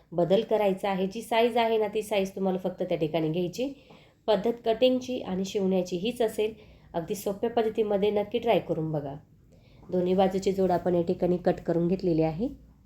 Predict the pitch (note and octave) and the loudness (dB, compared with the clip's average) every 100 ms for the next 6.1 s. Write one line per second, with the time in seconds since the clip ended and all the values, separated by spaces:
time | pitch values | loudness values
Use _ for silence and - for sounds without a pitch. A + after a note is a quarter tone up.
0 | - - - - - _ - - - - | -20 -20 -20 -20 -20 _ -20 -20 -20 -20
1 | - - - - E3 D#3 D#3 G3 C4 - | -20 -20 -20 -4 -2 0 0 0 -2 -4
2 | - - - - F#3 F3+ G3 G3+ - - | -20 -20 -16 -8 -6 2 2 2 -2 -20
3 | _ - - F#3+ F#3 F3+ F3+ E3 G3+ G#3 | _ -6 2 4 6 6 6 4 4 6
4 | G3 G#3+ - G#3 - A3 D4 F#3+ G3 D#3+ | 4 0 2 2 4 0 0 4 4 4
5 | D#3 F3 F3 - F#3+ E3 E3 D3+ D3+ D#3 | 2 0 -2 0 0 0 -2 0 0 -2